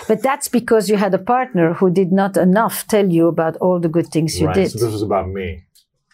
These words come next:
Speaker 1: If you are in a relationship, you need that other person to acknowledge all of the positive stuff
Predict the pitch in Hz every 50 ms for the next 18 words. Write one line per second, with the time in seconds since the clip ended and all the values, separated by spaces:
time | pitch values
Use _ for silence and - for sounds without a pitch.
0 | _ _ _ _ - _ 277 277 262 - 330 370 370 330 285 262 254 247 240 220
1 | 220 220 214 220 220 220 220 - 202 190 - 180 170 165 - - 208 226 214 220
2 | 226 196 175 202 190 190 - - 226 220 220 220 - 208 196 190 190 - 160 156
3 | 160 170 170 - _ - 208 185 180 175 180 202 202 202 196 180 180 175 - -
4 | - - 254 269 285 285 285 277 277 269 269 262 247 240 214 190 185 202 208 202
5 | 196 233 226 185 196 185 196 240 - - - - 165 139 - 139 - -